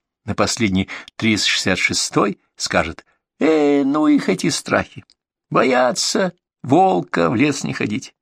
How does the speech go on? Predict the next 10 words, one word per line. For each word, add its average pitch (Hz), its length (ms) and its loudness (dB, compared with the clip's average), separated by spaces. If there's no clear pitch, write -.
Бог 104 280 2
не 95 140 2
выдаст, 196 520 -2
свинья 107 380 0
не 85 120 -4
съест». - 460 -8
Тысяча 131 460 -4
девятьсот 107 420 -4
первый 98 300 -4
год. 92 240 -10